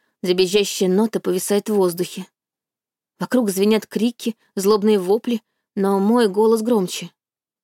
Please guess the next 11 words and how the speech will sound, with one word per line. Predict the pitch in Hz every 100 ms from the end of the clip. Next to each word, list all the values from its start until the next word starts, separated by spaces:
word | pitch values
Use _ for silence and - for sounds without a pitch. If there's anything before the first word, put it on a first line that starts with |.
| _ _ _ -
«Где | 202 233 294 262
он?» | 214 185 180 - _ _ _ _ _ _ _ _ _ _ _ _ _ _ _
Сзади | 185 180 214 208
меня | 214 214 240
раздается | 247 196 208 220 240
топот. | - 175 160 - - _ _ _ _ _
Он | -
все | 165 - 175
ближе | 170 185 214 185
и | 175
ближе, | 170 208 190